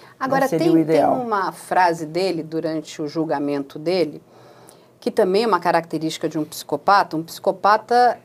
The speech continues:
Speaker 1: ele não tem culpa, né? No sentido,
Speaker 2: Não,
Speaker 1: e ele acha que ele não,
Speaker 2: absolutamente.
Speaker 1: não fez nada de errado. A
Speaker 2: Exato.
Speaker 1: culpa é do outro, inclusive.
Speaker 2: Exato.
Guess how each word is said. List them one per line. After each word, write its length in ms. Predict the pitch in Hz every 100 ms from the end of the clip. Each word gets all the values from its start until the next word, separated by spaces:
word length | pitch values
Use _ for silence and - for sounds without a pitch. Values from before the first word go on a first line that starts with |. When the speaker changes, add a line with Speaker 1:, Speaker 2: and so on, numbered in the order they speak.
| -
Speaker 1:
ele 220 | 185 214
não 180 | 226 240
tem 200 | 233 269
culpa, 460 | 277 233 170 - 147
né? 260 | 170 240 196
No 140 | 165
sentido, 400 | 170 185 - 214
Speaker 2:
Não, 60 | 247
Speaker 1:
e 100 | 214
ele 200 | 202 208
acha 300 | 208 240 247
que 120 | -
ele 120 | 254 240
não, 100 | 240
Speaker 2:
absolutamente. 300 | - - 226
Speaker 1:
não 80 | 254
fez 220 | 269 262
nada 240 | 294 269
de 100 | 208
errado. 500 | 196 180 - - - -
A 40 | -
Speaker 2:
Exato. 160 | 196
Speaker 1:
culpa 240 | 247 277 311
é 40 |
do 140 | 269 339
outro, 380 | 208 165 - 160
inclusive. 560 | 170 175 160 147 -
Speaker 2:
Exato. 220 | 139 -